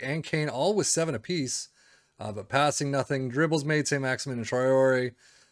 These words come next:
Bruno Varela with Wolves, fewest conceded, thirty-one. Most shutouts, Hugo Lloris, Nick Pope,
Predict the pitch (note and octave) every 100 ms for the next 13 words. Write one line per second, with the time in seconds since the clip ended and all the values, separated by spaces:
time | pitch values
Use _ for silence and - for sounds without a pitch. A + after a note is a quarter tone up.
0 | _ A#2 B2 F#3+ C4 F#3 D3 A2+ C#3 E3
1 | F#2 F#2 F#2+ G#2+ C3 G#2 F#2 - E3 A3+
2 | - C3 - D#3+ D#3 G2 - B2 D3+ A2
3 | A2+ G2 D#2+ D2+ _ _ _ _ _ A#2
4 | D3 - C3+ D#3+ D3+ A2+ - E3+ F3 D#3
5 | D3+ D3+ - C3+ F#3+ F#3+ D3 A#2+ -